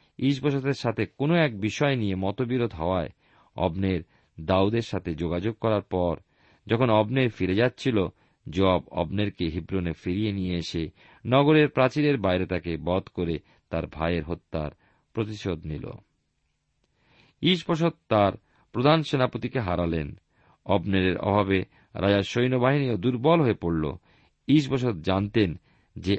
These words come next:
এখন তার পক্ষে পেরে ওঠা খুবই কষ্টকর। তাহলে তিনি এখন কি করবেন? আসুন আমরা পাঠ করি দ্বিতীয় শমূয়েল তার চারের অধ্যায়, প্রথম তিনটি পদ, যা লেখা আছে চারশো ঊনআশি পৃষ্ঠায়,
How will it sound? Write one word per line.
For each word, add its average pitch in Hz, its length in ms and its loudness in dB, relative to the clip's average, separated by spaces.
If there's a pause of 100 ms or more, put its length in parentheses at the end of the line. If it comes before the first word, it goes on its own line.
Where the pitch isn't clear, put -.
এখন 110 380 0
তার 113 240 2
পক্ষে 139 380 -2
পেরে 95 280 0
ওঠা 92 200 -2
খুবই 85 300 -4
কষ্টকর। 82 580 -6 (380)
তাহলে 107 280 2
তিনি 160 320 0
এখন 98 280 -2
কি 85 160 -10
করবেন? 80 480 -6 (280)
আসুন 123 280 0
আমরা 82 320 -2 (280)
পাঠ 117 240 2
করি 80 360 -4 (400)
দ্বিতীয় 120 380 -2
শমূয়েল 92 460 -2 (400)
তার 80 220 0
চারের 85 320 0
অধ্যায়, 101 420 0 (320)
প্রথম 131 380 -4
তিনটি 82 400 -6
পদ, 80 240 -2 (1120)
যা 92 140 0
লেখা 92 240 -2
আছে 92 120 -2
চারশো 98 360 -2
ঊনআশি 107 340 -4
পৃষ্ঠায়, 85 500 -6